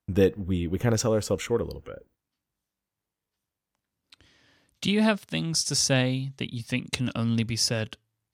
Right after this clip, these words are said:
Speaker 2: on video?
Speaker 1: Uh, I think that there are ideas that are best expressed in video.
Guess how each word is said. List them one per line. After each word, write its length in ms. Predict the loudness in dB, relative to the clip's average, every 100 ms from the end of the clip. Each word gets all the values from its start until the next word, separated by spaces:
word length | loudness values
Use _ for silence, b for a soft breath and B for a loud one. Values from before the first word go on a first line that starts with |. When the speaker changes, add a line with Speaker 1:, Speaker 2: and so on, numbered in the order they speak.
| _ _ -2
Speaker 2:
on 160 | -2
video? 380 | -2 -2 -4 -4 -10 _ _ _ _ _ _ _ _ _ _ _ _ _ _ _ _
Speaker 1:
Uh, 180 | 0 2
I 80 | 4
think 260 | 4 4
that 160 | 2 6
there 200 | 8 8
are 80 | 6
ideas 520 | 4 2 4 4 4
that 100 | 2
are 80 | 0
best 480 | -4 -2 -2 -2 -6
expressed 460 | -6 -8 -8 -10
in 120 | -14
video. 380 | -12 -12 -12 -14